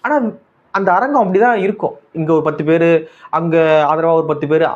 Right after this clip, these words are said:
அங்க கட்சிக்கு ஆதரவா ஒரு பத்து பேர், அப்படி இருக்கும்பொழுது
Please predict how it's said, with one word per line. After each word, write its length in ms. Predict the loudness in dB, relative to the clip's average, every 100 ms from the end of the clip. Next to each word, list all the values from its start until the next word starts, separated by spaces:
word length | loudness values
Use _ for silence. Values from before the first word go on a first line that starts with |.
| -6
அங்க 340 | -4 -2 0 -2
கட்சிக்கு 320 | -2 0 0
ஆதரவா 160 | 2
ஒரு 100 | 0
பத்து 200 | 0 -2
பேர், 100 | 0
அப்படி 200 | 0 0
இருக்கும்பொழுது 920 | -2 -4 -4 0 0 2 0 0 -2